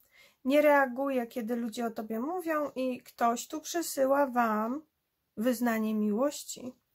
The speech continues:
Ktoś tu kocha bliźniaczka. Mhm. Czyli będzie tu też jakiś happy ending. Albo przynajmniej love story <laughs> na pewno.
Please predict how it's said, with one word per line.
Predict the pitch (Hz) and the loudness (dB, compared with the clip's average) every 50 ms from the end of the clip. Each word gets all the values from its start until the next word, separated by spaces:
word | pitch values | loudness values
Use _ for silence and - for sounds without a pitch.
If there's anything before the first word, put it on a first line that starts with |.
| _ _ _ _ _ _ _ _ _ _ _ _ _ _ _ _ _ _ - - _ | _ _ _ _ _ _ _ _ _ _ _ _ _ _ _ _ _ _ -20 -20 _
Ktoś | - - - 247 269 - - | -10 0 0 0 0 0 -4
tu | - 254 | -10 -10
kocha | - - 254 - 277 247 | -6 -4 -4 0 0 -2
bliźniaczka. | 233 240 233 233 - 247 233 226 220 220 - - _ - 208 202 220 233 302 - - _ _ _ _ _ _ _ _ _ _ _ _ _ _ _ _ _ _ _ _ _ _ _ _ _ _ _ _ _ _ _ _ _ _ _ _ _ - _ _ _ _ _ _ _ _ - | -2 -2 -6 -6 -4 -2 -2 -2 -2 -4 -6 -10 _ -4 -2 -2 -2 -4 -6 -8 -12 _ _ _ _ _ _ _ _ _ _ _ _ _ _ _ _ _ _ _ _ _ _ _ _ _ _ _ _ _ _ _ _ _ _ _ _ _ -20 _ _ _ _ _ _ _ _ 0
Mhm. | 240 240 233 214 - 226 220 214 208 214 220 247 311 - _ _ _ _ _ _ _ _ _ _ _ - - - - - | 2 2 2 2 0 -2 0 0 0 -2 -2 -6 -8 -12 _ _ _ _ _ _ _ _ _ _ _ -20 -20 -20 -14 -4
Czyli | - 254 262 254 | 0 2 2 2
będzie | 214 247 269 330 403 440 427 415 | 4 4 2 2 2 0 0 -2
tu | - 240 | -2 -6
też | 220 - 226 214 214 | -4 -4 -4 -4 -2
jakiś | 233 220 208 - 220 208 - | -4 -6 -6 -6 -10 -10 -6
happy | - 226 220 - - 214 208 208 | -6 -6 -6 -6 -4 -4 -2 0
ending. | 208 202 196 202 202 208 - - - - - - _ _ _ _ _ _ _ _ _ _ - - - _ - _ _ _ - - - - - | 0 0 -2 -4 -6 -8 -10 -12 -12 -16 -18 -20 _ _ _ _ _ _ _ _ _ _ -4 -4 -4 _ -20 _ _ _ -20 -20 -20 -16 -4
Albo | - 220 247 240 233 262 262 262 254 247 254 254 - _ _ _ _ _ _ _ - | -2 0 0 2 4 4 4 6 4 4 2 -2 -4 _ _ _ _ _ _ _ -16
przynajmniej | - - 254 247 254 285 311 311 302 294 285 285 285 285 277 _ _ _ _ _ _ _ _ _ - | -10 -4 -2 0 0 0 0 -2 -2 0 0 -2 -2 -4 -6 _ _ _ _ _ _ _ _ _ -4
love | 220 254 285 294 285 | 4 4 4 4 4
story | - - - 254 233 233 233 233 240 233 - - - - - | 0 -4 -2 0 0 0 0 0 -2 -2 -4 -8 -14 -12 -6
<laughs> | - 254 233 269 240 | -4 -4 -4 -4 -6
na | 233 226 - | -8 -8 -4
pewno. | - 220 202 208 214 220 208 208 - - | -4 -2 -2 -2 -4 -4 -6 -6 -6 -8